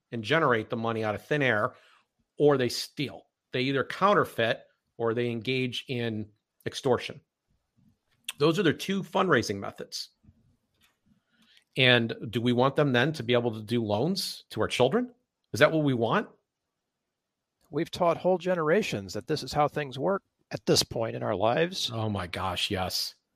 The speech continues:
Speaker 1: Yeah, my dad, uh, helped pay for my college, and I didn't finish. True confession, I left as a senior. I was a bad student. I did not want to be there.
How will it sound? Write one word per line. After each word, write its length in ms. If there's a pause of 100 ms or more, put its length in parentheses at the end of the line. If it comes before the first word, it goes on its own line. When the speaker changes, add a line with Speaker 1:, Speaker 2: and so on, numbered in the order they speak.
(600)
Speaker 1:
Yeah, 320
my 160
dad, 500 (280)
uh, 360
helped 200
pay 120
for 120
my 120
college, 480
and 100
I 60
didn't 200
finish. 380
True 160
confession, 540 (220)
I 100
left 300
as 80
a 60
senior. 360
I 100
was 100
a 40
bad 260
student. 420
I 80
did 120
not 180
want 100
to 40
be 120
there. 200